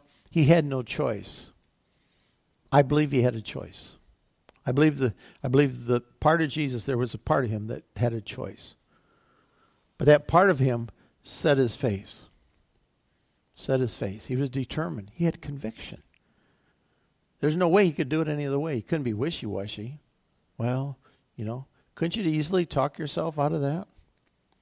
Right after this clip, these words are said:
I, I think you could. There's all kinds of things you could say to talk yourself out of doing what he was gonna do. But he didn't. In Hebrews, the fourth chapter, the fifteenth verse, it says this. It says,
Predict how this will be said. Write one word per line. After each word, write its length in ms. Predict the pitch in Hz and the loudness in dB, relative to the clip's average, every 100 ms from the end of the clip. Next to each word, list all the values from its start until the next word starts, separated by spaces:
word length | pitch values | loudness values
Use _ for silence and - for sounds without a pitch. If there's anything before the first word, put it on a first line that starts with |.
| _ _ _ _ - | _ _ _ _ -6
I, 200 | 98 180 | -4 -4
I 100 | 107 | -6
think 220 | 110 190 - | -6 -8 -8
you 100 | 135 | -8
could. 240 | 120 120 | -6 -6
There's 160 | 131 120 | -4 -4
all 140 | 127 | -4
kinds 320 | - 208 202 | -2 -4 -6
of 80 | 104 | -8
things 200 | 123 110 | -6 -8
you 120 | 110 | -8
could 120 | 113 | -8
say 420 | 107 113 95 95 _ _ _ | -8 -4 -4 -6 _ _ _
to 80 | - | -16
talk 320 | 143 139 127 | -4 -2 -2
yourself 460 | - 113 127 113 - | -6 -4 -2 -2 -4
out 100 | 107 | -4
of 180 | 101 101 | -4 -6
doing 240 | 113 110 | -8 -6
what 140 | 104 107 | -6 -6
he 80 | |
was 140 | 110 104 | -8 -10
gonna 240 | 107 101 | -10 -10
do. 240 | 98 98 92 _ _ _ _ _ _ _ _ _ _ _ _ _ _ _ - | -10 -12 -14 _ _ _ _ _ _ _ _ _ _ _ _ _ _ _ -4
But 80 | |
he 100 | 120 | -2
didn't. 380 | 113 131 135 - - _ _ _ _ _ _ _ _ _ _ _ _ _ _ | 4 2 2 -10 -20 _ _ _ _ _ _ _ _ _ _ _ _ _ _
In 140 | 113 | -4
Hebrews, 500 | 107 139 127 131 117 | -2 0 4 2 2
the 80 | 117 | -6
fourth 380 | - 139 127 - | -2 0 0 0
chapter, 500 | 139 123 - - 104 | 4 4 4 -2 -4
the 100 | - | -6
fifteenth 840 | - 123 117 - _ - 123 117 | -4 -2 -4 -8 _ -4 -4 -4
verse, 400 | - 123 120 117 - _ _ _ _ _ _ _ _ - | -2 0 0 -2 -12 _ _ _ _ _ _ _ _ -10
it 140 | 135 | -8
says 340 | - 139 120 123 | -2 2 2 4
this. 240 | 131 117 | 2 2
It 80 | 117 | -2
says, 320 | - 120 120 | 2 2 2